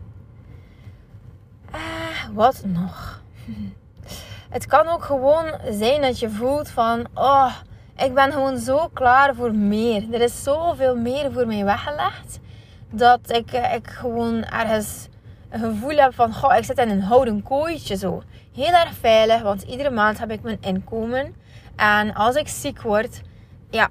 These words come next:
dan is er een opvangnet, hè. Dan, dan, dan word ik doorbetaald.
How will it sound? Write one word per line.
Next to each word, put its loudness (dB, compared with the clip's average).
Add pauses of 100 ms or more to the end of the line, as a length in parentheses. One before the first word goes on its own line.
(100)
dan 2
is -6
er 2
een -6
opvangnet, -2
hè. -8
Dan, -6
dan, -2 (100)
dan -6 (100)
word -8
ik -6
doorbetaald. -2